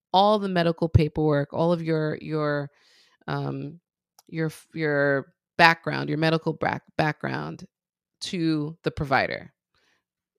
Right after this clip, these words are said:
So if you have records, your medical records from your O B G Y N, maybe you've had a few, I'd say it's safe to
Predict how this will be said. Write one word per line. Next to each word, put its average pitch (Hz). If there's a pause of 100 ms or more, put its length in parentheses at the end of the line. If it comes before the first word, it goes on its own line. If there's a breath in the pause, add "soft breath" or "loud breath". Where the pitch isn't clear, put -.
(100)
So 156
if -
you 185
have 165
records, 165
your 160
medical 165
records 160
from 156
your 147
O 165
B 160
G 156
Y 151
N, 160
maybe 160
you've 160
had 156
a 160
few, 170 (380 loud breath)
I'd 208
say 262
it's 196
safe 170
to 156